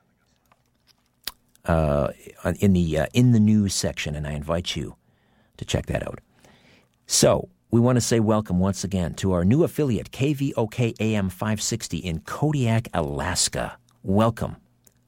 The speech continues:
Welcome, K V O K A M five sixty, which is, I understand, primarily a country, a music station. So very, very honored and, uh, pleased to be, uh, part of their programming lineup,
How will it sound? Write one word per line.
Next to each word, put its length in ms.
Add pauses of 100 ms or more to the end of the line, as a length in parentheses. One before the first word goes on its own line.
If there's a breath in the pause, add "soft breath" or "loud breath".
(260)
Welcome, 380
K 280
V 260
O 140
K 360 (320 loud breath)
A 120
M 80
five 240
sixty, 300
which 300
is, 180
I 100
understand, 320
primarily 520
a 160
country, 500
a 40
music 300
station. 400 (400 loud breath)
So 220
very, 420
very 400
honored 320
and, 220
uh, 60 (100)
pleased 380
to 40
be, 300
uh, 80
part 260
of 60
their 100
programming 480
lineup, 380